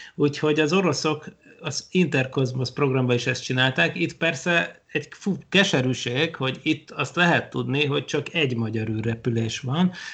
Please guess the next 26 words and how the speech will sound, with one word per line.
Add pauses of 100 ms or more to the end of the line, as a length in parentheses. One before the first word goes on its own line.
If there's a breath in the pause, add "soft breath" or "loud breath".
(100)
tehát
akit
itt
tartaléknak
jelölnek
ki,
az
nem
fog (280 loud breath)
három
repüléssel
később
fölmenni. (580 loud breath)
Viszont
azt
lehetett
tudni,
hogy
a
Kubászov
lesz
a
parancsnok
a
magyar
repülésen,